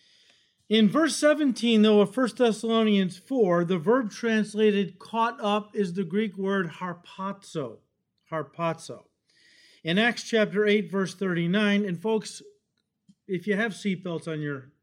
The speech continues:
chairs, fasten them. We're gonna go through a lot of stuff this morning,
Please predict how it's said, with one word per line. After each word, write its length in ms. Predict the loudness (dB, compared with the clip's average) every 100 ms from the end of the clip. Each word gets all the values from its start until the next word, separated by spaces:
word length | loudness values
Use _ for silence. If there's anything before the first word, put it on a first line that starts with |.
| _
chairs, 480 | -10 -6 -6 -8 _ _ _ -20 -20 _ -6
fasten 380 | -4 -4 -8 -14
them. 60 | -16 _ _ _ _
We're 160 | 0 2
gonna 240 | 2 2
go 220 | 0 -2
through 220 | -4 -6 -4
a 40 |
lot 340 | -4 -4 -4
of 80 | -6
stuff 440 | -10 -12 -14 -16 _
this 180 | -20 -16
morning, 300 | -14 -16